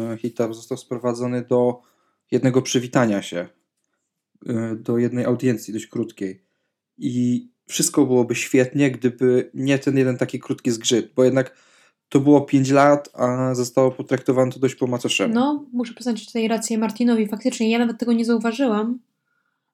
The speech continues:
Speaker 2: ale no, to było bardzo krótkie. Powiem wam, y, tak w dużym skrócie, mi się najbardziej w ogóle w tym, w tym sezonie podobała nie,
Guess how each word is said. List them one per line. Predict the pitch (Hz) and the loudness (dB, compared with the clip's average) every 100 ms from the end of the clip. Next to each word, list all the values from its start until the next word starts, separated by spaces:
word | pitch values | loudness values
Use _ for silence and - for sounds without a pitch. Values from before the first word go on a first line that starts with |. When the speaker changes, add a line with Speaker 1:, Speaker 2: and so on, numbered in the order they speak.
| _ | _
Speaker 2:
ale | 233 226 233 254 _ _ _ _ _ _ _ | 0 2 0 -4 _ _ _ _ _ _ _
no, | 226 226 247 | -2 2 2
to | 262 247 - - | 0 -6 -4 2
było | 240 226 | 4 4
bardzo | 208 226 226 214 | 2 0 0 -2
krótkie. | 233 233 - 214 240 _ - - - _ | 0 -4 -4 -10 -10 _ -20 -20 -20 _
Powiem | 247 254 269 | 0 2 4
wam, | 254 247 254 247 - | 4 2 0 -4 -2
y, | 254 240 233 233 226 | 2 4 4 2 0
tak | 240 240 - 233 - | -4 -6 -12 -20 -14
w | 233 233 | -2 -2
dużym | 214 247 240 226 | 0 0 2 0
skrócie, | - 285 277 220 | 2 0 2 2
mi | 226 | 2
się | 269 302 | 2 2
najbardziej | 277 262 254 254 | 2 2 0 0
w | |
ogóle | 254 262 | 0 0
w | 254 | 0
tym, | 262 262 | -4 -4
w | |
tym | - | -4
sezonie | 254 262 262 | -2 0 0
podobała | 247 254 247 247 247 | 0 0 2 2 2
nie, | 240 277 349 | 4 2 0